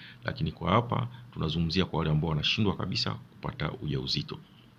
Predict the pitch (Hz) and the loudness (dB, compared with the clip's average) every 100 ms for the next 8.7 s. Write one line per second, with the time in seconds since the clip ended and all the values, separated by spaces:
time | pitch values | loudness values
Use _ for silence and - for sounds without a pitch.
0 | - - 113 147 107 101 90 - 92 - | -12 2 2 4 4 4 2 0 -2 0
1 | 73 76 73 85 78 - 82 76 80 - | 2 2 0 0 -2 0 -2 2 2 4
2 | - 82 80 73 - - - 65 69 71 | 2 2 2 2 0 -4 -6 -4 -2 -2
3 | 71 190 98 - - - - - 92 110 | 0 0 0 -4 -10 -20 -4 2 4 6
4 | 85 92 92 87 80 98 85 78 82 80 | 4 2 2 2 2 2 2 2 2 2
5 | 78 - 92 135 92 - - - - - | 0 0 2 4 4 2 -4 -6 -4 -4
6 | - - - - - - - - 87 98 | -6 -6 -10 -12 -16 -18 -18 -4 2 4
7 | 117 113 90 - 78 80 80 76 71 78 | 4 4 2 2 0 0 2 2 0 -4
8 | - 76 78 80 92 92 | -6 -2 -2 2 2 2